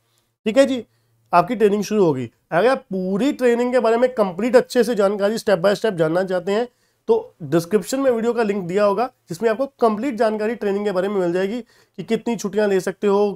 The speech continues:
कितना आपको फ-, स्टाइपेंड मिलता है, सब कुछ A to Z आपको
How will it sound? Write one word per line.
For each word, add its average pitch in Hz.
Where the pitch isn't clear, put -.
कितना 208
आपको 208
फ-, 185
स्टाइपेंड 190
मिलता 190
है, 220
सब 254
कुछ -
A 233
to 247
Z 208
आपको 233